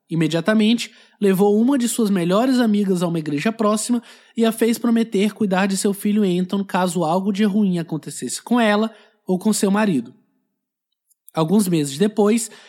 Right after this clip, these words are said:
ela morreu em um acidente de carro em uma rodovia em Leningrado, atual São Petersburgo. Estavam com Larissa no carro o diretor de fotografia Volodya Chuknov, o designer de produção Yura Fomenko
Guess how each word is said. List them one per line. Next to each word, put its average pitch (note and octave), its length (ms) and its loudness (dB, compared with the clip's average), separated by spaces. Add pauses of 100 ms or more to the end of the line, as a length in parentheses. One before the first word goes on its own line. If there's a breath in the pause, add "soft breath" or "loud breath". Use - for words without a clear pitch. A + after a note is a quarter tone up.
(120)
ela G3+ 160 2
morreu G3 380 2
em F#3 40 2
um F#3 60 2
acidente E3 440 -2
de F#3+ 100 -2
carro G3 400 0
em G#3 40 2
uma G#3 140 2
rodovia G3 600 0
em - 20 2
Leningrado, G3 680 0 (240 loud breath)
atual F3+ 400 0
São F3+ 220 -2
Petersburgo. F3 720 -2 (1200)
Estavam G3+ 460 0
com A3 120 0
Larissa G3 380 0
no G3 100 0
carro B2 420 -6 (400 soft breath)
o D3+ 80 -4
diretor D#3+ 460 2
de G#3+ 80 0
fotografia F#3 720 -2
Volodya E3 560 0
Chuknov, E3 640 -2 (680 soft breath)
o E3+ 60 -2
designer E3+ 500 2
de G#3 80 2
produção F#3+ 600 0
Yura F3+ 340 2
Fomenko G#3 640 0